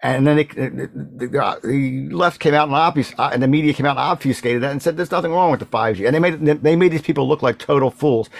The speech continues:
But if you go down the list of, of everything that they've gone over and get to the root of it, there's actual fact behind that that's been obfuscated by the, the media and by the, the government to try to cover this stuff up.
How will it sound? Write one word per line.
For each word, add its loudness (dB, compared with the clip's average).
But -6
if -6
you 2
go 0
down 2
the 4
list 2
of, -2
of -2
everything 0
that -2
they've 0
gone 2
over 2
and -4
get -4
to -4
the 4
root 2
of 0
it, 0
there's 0
actual -2
fact -6
behind 0
that 0
that's 0
been -4
obfuscated -2
by 0
the, 0
the 0
media 0
and -6
by -2
the, -6
the -16
government -4
to -6
try -2
to -4
cover -2
this -6
stuff -6
up. -4